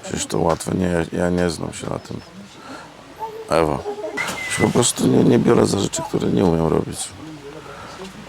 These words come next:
Próbowałem tynkowania, jakoś mi to słabo wychodziło. A nie możesz wybudować domu u teściowej? Lepszymi warunkami mieszkalnymi teściowa będzie blisko was.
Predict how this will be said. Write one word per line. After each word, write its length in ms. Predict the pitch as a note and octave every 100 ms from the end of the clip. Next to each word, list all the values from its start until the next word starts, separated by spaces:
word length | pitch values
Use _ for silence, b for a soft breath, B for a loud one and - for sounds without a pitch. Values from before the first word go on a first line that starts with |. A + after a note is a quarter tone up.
| - -
Próbowałem 600 | - - B2+ B2+ G#2 F2+
tynkowania, 800 | D#2 F#2 E2+ F2 F2 F2+ F#2 F2+ F2+ F#2 G2 F#2+ -
jakoś 220 | F2+ -
mi 40 | -
to 160 | E2
słabo 360 | D#2+ - E2+ F2
wychodziło. 560 | E2+ E2+ F2 E2 F2 E2+ - - - - - -
A 100 | F2
nie 140 | F#2+
możesz 340 | F#2+ F#2+ F#2
wybudować 560 | E2+ F2 E2+ F#2 E2+ E2
domu 260 | D#2+ F2 E2
u 40 |
teściowej? 640 | E2 D#2 - F2+ F2+ F2+ - B B B -
Lepszymi 480 | D#2+ - F2 F2
warunkami 460 | D#2+ D#2+ D#2+ - E2
mieszkalnymi 600 | D#2+ D2+ - D2+ D#2 D#2+
teściowa 400 | - D#2 - D#2+
będzie 320 | E2 E2+ D#2 D2
blisko 400 | - - - -
was. 320 | - D#2+